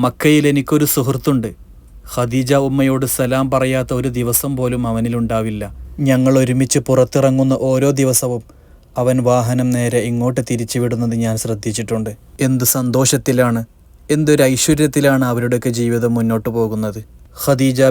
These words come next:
ബീവിയുടെ അടുത്ത് ഇരിക്കാനും ദുആ ചെയ്യാനും പ്രത്യേകം സൗകര്യം സംവിധാനിച്ചിട്ടുണ്ട്. ഇതാണ് പ്രിയ ഉമ്മയുടെ ഖബറിടം. അസ്സലാമു അലൈക്കും യാ ഉമ്മുൽ മുഅ്മിനീൻ സയ്യിദത്തുന ബീവി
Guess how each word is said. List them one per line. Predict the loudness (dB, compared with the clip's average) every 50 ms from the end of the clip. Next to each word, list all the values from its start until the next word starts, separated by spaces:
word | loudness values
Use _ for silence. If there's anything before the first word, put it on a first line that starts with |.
| 4
ബീവിയുടെ | 2 2 2 2 2 2 2 2
അടുത്ത് | 2 0 -2 -2 -2 -2 0
ഇരിക്കാനും | 0 -2 -4 -2 -2 0 0 2 0 0 -2 -2 -2
ദുആ | 0 2 2 2 2 2 0
ചെയ്യാനും | 0 0 0 0 0 0 -2 -2 -4 -8 -14 -20 _ -20 -20 -20 -20 -20 -20 -16 -2 -2
പ്രത്യേകം | -2 0 2 4 4 4 4 2 0 0 -2 0
സൗകര്യം | 0 2 2 2 0 0 0 -2 -4 -2 -2
സംവിധാനിച്ചിട്ടുണ്ട്. | -2 0 0 0 0 0 0 0 -2 -4 -6 -6 -6 -6 -6 -6 -10 -12 -16 -20 -20 -20 _ _ -18 -8 -6 -4
ഇതാണ് | 0 2 2 2 2 0 -2 -6 -10 -14 _ _ -20 -10 _ -2
പ്രിയ | 0 0 0 0 0
ഉമ്മയുടെ | -2 -2 -2 -2 0 0 -2 -4 -4 -8 -8
ഖബറിടം. | -4 -2 0 0 0 0 -2 -6 -10 -8 -4 -2
അസ്സലാമു | 0 0 -2 -2 -2 -2 -2 -2 -2 -2 -2 0
അലൈക്കും | 0 0 -2 -4 -4 -6 -8 -8 -8 -10 -16 -20 _ _ -10 -4 0
യാ | 0 0 0 0 -2
ഉമ്മുൽ | -4 -4 -4 -4 -2 -4
മുഅ്മിനീൻ | -4 -4 -6 -6 -4 -4 -2 -4 -4 -6 -8 -14 _ _ _ -20 _ _ -4 -2
സയ്യിദത്തുന | -2 -2 -2 -4 -2 -2 -2 -4 -2 -2 -2 -2 -2 -4 -6 -10 _ -20 _ _ -6 -4
ബീവി | -4 -2 -2 -2